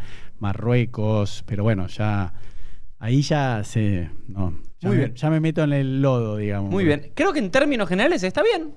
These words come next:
Speaker 2: Creo que es la definición popular y sencilla de Ashkenazim y Sefaradim. Vamos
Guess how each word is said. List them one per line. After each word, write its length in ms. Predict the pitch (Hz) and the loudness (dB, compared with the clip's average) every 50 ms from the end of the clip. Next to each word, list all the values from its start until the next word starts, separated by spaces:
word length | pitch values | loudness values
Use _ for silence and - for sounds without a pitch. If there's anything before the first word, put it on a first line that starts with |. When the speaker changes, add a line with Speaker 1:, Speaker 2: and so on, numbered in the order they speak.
| - | -6
Speaker 2:
Creo 160 | - 240 233 | -2 0 0
que 80 | 226 226 | 0 2
es 40 | 202 | 2
la 60 | 202 | 2
definición 760 | 180 170 156 143 147 147 139 147 151 180 180 180 175 160 139 | 2 2 2 0 0 -2 -2 0 2 2 2 2 2 0 -2
popular 600 | - - 127 123 123 139 143 151 175 190 196 196 | 0 2 0 2 0 -2 0 0 2 2 2 0
y 80 | 180 165 | 0 -2
sencilla 600 | - - 139 131 123 131 180 190 - - 160 156 | -2 -2 -2 -2 -2 -2 -2 -2 -2 0 0 2
de 100 | 151 147 | 2 2
Ashkenazim 500 | 139 139 - 131 120 117 113 117 127 127 120 | 0 0 -2 -2 -2 -2 0 0 0 0 0
y 20 | |
Sefaradim. 640 | 117 113 113 113 104 101 101 101 120 185 262 285 - - - - - - - - - - - - | 0 0 0 0 0 2 2 2 0 0 0 0 0 -2 -2 -4 -4 -4 -4 -4 -6 -8 -8 -2
Vamos 420 | - 208 247 254 - - - - | -2 0 0 0 -2 -4 -4 -4